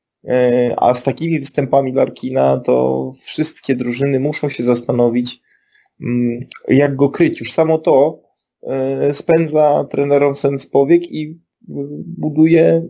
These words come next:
mm, zagwozdkę taką. Bo nie wiesz, y, czy trzeba postawić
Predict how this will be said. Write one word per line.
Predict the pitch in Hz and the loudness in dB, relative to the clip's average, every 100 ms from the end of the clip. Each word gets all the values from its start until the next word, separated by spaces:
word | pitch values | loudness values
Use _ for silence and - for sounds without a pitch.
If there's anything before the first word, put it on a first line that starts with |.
| - | -12
mm, | - 156 165 175 180 180 87 | -10 -6 -4 -4 -4 -6 -2
zagwozdkę | 277 302 480 - - - | -2 2 2 2 -2 -2
taką. | - - - - 135 _ _ _ _ | -2 -2 -6 -12 -14 _ _ _ _
Bo | 123 147 | 0 2
nie | 175 196 | 2 2
wiesz, | 277 - - - | -2 -4 -8 -10
y, | - 143 - - | -10 -10 -12 -18
czy | - 127 | -14 -10
trzeba | - 135 127 | -4 0 0
postawić | - 123 - 117 110 - - | -2 -2 0 0 -2 -12 -16